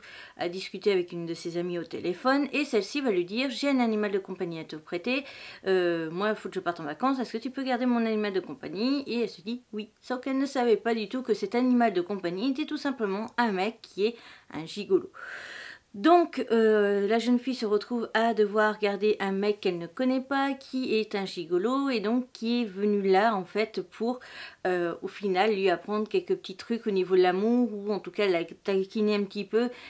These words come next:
histoire que ça l'aide à, euh, avoir de l'imagination par rapport à ses propres œuvres.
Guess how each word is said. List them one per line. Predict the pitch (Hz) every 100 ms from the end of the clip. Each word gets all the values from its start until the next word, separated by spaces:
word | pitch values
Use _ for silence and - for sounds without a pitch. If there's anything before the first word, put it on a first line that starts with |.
| - -
histoire | 233 - 254 254
que | 214
ça | 196 196
l'aide | 202 226 226 196 -
à, | 208 220 -
euh, | 190 180
avoir | 196 240
de | 202
l'imagination | 190 226 233 233 226 220 247
par | 240 302 294
rapport | 247 240 226 226
à | 269
ses | 302 285
propres | 254 220 202 175 175
œuvres. | 185 277